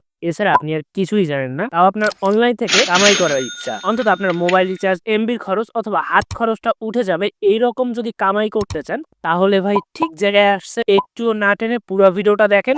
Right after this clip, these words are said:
সরাসরি বিকাশ নগদে কামাই করতে পারবেন। যেমন আমি যদি এই সাইট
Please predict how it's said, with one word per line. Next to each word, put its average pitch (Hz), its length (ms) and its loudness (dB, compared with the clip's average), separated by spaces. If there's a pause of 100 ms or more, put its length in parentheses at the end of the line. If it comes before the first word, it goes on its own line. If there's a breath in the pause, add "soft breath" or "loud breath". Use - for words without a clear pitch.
(100)
সরাসরি 190 520 0
বিকাশ 185 420 -4
নগদে 214 440 -2
কামাই 160 280 -2
করতে 139 300 -6
পারবেন। 110 340 -8 (100)
যেমন 147 260 -8
আমি 156 200 -6
যদি 185 300 -6
এই 147 140 -6
সাইট - 480 -6